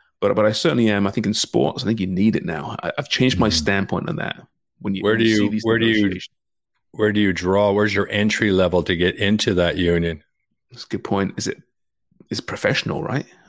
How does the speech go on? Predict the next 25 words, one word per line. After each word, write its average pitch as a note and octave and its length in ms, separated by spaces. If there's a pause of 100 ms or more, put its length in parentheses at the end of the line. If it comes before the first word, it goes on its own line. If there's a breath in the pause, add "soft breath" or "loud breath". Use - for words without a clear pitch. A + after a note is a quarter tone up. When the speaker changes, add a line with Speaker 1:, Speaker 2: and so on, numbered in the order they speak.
Speaker 1:
I - 40
would D#2+ 120
imagine. E2+ 520 (760)
Has B2 120
to G#2+ 80
be G2+ 80
that F#2+ 180
level. - 380 (1080)
Speaker 3:
Well, F#2+ 160
yeah, F2+ 120
but F2+ 120
are F2 60
they F2+ 120
going F2+ 240
in F2 80
as E2 140
a D#2+ 40
professional? G2 540
Are - 40
they E2 100
going E2+ 240
as D#2+ 200
a, E2+ 220
as E2 260
a D#2+ 260